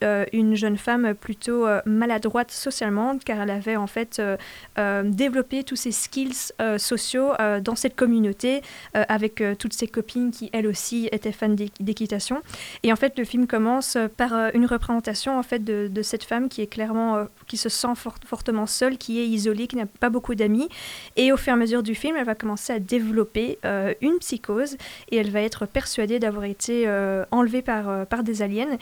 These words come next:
Évidemment, en tant que spectateur, on ne peut que lui vouloir du bien parce que c'est, c'est vraiment une, une fille charmante dans, dans le film. Euh, et on se dit, mais il faut absolument que, que quelqu'un l'aide, mais elle n'a personne.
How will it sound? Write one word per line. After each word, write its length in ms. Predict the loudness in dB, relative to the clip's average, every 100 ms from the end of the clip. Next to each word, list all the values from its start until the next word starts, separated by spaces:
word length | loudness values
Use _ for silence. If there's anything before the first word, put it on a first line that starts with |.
| -6 -2
Évidemment, 400 | 0 2 2 0
en 20 |
tant 140 | 0 -4
que 120 | -4
spectateur, 640 | -4 -6 -4 0 2 4
on 100 | 6
ne 140 | 6 4
peut 380 | 2 2 2 0
que 260 | -2 0 -2
lui 200 | -2 -2
vouloir 320 | 0 -2 0
du 120 | -2
bien 120 | -2 -2
parce 100 | -2
que 60 |
c'est, 100 | -6
c'est 200 | -6 -4
vraiment 260 | -2 0 2
une, 120 | 0
une 180 | 2 0
fille 220 | 0 -6 -4
charmante 420 | -2 0 0 0
dans, 180 | -2 -2
dans 140 | 0
le 60 | -2
film. 300 | 0 -2 -2 -8 -16 -14 -2
Euh, 220 | 0 2 2
et 100 | 2
on 100 | 0
se 160 | -2
dit, 180 | -6 -2
mais 120 | -2
il 60 | -2
faut 100 | -6
absolument 440 | -8 -4 0 2 2
que, 100 | -2
que 160 | -4
quelqu'un 500 | -2 -2 -4 -4 0
l'aide, 300 | 2 2 4
mais 100 | 2
elle 100 | 2
n'a 120 | -2
personne. 440 | -2 -6 -4 -2